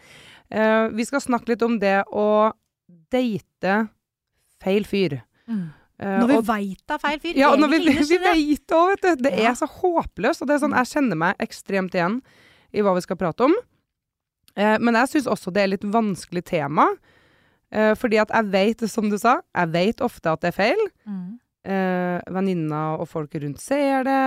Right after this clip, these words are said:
Speaker 1: og jeg er helt enig, men jeg lar det liksom passere. Og så tror jeg det er vanskelig fordi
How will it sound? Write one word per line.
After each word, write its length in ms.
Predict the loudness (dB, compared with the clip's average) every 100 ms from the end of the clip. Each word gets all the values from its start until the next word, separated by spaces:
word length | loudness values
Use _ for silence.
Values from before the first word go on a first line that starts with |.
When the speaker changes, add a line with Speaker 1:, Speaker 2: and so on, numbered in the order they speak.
| 0
Speaker 1:
og 140 | 0 0
jeg 140 | 0
er 120 | -2 -4
helt 400 | -4 -4 -4 -2
enig, 540 | 0 2 2 2 2 2 0
men 160 | 0 2
jeg 80 | 2
lar 300 | 2 2 0
det 80 |
liksom 300 | -4 -6 -8 -6
passere. 500 | -8 -2 2 2 0 _ -20 -20 _ _ _ _ _ _ -4
Og 80 | -4
så 60 |
tror 160 | 2 2
jeg 80 | 4
det 60 |
er 80 | 2
vanskelig 480 | 2 0 -6 -4 -4
fordi 360 | -2 -4 -2